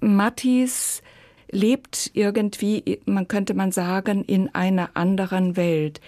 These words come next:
Im Dorf selbst wird er als leicht behindert, als Dussel bezeichnet, weil man nicht versteht, was er möchte. Er selbst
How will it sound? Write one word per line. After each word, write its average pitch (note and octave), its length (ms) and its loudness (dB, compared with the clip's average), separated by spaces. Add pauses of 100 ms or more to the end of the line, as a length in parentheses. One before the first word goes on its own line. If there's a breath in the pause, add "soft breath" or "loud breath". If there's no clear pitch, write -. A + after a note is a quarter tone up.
(280 loud breath)
Im F#3+ 220 2
Dorf F3+ 260 0
selbst G3 720 0
wird F#3+ 360 -2
er F#3 460 0
als F3 500 -2
leicht F3+ 400 0
behindert, G#3+ 720 2 (440 loud breath)
als F#3 480 2
Dussel A#3 540 2 (380 loud breath)
bezeichnet, G#3+ 1000 0
weil F#3+ 140 2
man G3 340 2
nicht G#3 340 2
versteht, G#3 800 0
was E3 420 -2
er F3 540 2
möchte. D#3+ 760 0 (500 loud breath)
Er F#3+ 240 4
selbst G3+ 800 0